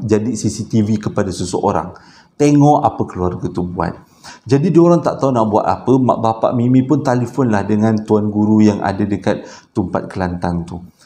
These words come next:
Jadi, tuan guru tu cakap, untuk dalam masa seminggu, kalau boleh, sembahyangkan semua tempat dan bat-, apa tu, pasang radio ataupun C D ataupun M P three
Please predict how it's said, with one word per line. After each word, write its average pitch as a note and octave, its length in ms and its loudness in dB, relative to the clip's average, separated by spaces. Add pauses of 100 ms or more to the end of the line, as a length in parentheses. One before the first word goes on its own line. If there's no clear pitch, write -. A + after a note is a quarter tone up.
(160)
Jadi, C3+ 240 0
tuan G#2 240 0
guru G#2+ 160 0
tu G#2+ 160 -8
cakap, - 640 -4
untuk E3+ 400 2
dalam B2 260 2
masa A2 240 -2
seminggu, A2 640 0
kalau G2+ 300 0
boleh, A#2 400 4 (400)
sembahyangkan E3+ 1120 2
semua C3 540 2
tempat G2 640 -4 (480)
dan C3 560 -2 (560)
bat-, B2+ 480 -4
apa - 240 0
tu, F3+ 160 -2
pasang D3+ 400 0
radio C3+ 560 4 (180)
ataupun B2+ 460 0
C C#3+ 320 0
D C#3 240 4
ataupun G#2+ 400 0
M A#2+ 160 2
P C#3 160 0
three D3+ 240 2